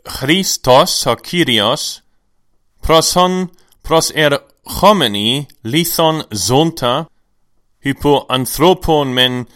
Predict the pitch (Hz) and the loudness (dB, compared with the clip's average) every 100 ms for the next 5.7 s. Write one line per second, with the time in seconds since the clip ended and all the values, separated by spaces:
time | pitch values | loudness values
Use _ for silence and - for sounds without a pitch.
0 | _ _ - 127 143 123 120 117 113 127 | _ _ -2 0 2 2 2 0 0 0
1 | 120 - _ 127 110 123 120 - 120 107 | 0 -4 _ -8 0 2 2 -4 -4 -4
2 | 107 _ _ _ _ - 107 185 208 - | -6 _ _ _ _ -8 -2 0 0 -6
3 | - 120 185 135 85 120 156 _ _ _ | -6 0 0 0 -2 -4 -8 _ _ _
4 | _ 180 202 196 165 160 - _ _ - | _ 2 4 4 2 -2 -6 _ _ -8
5 | - 160 196 165 127 156 | -4 -2 0 0 0 -2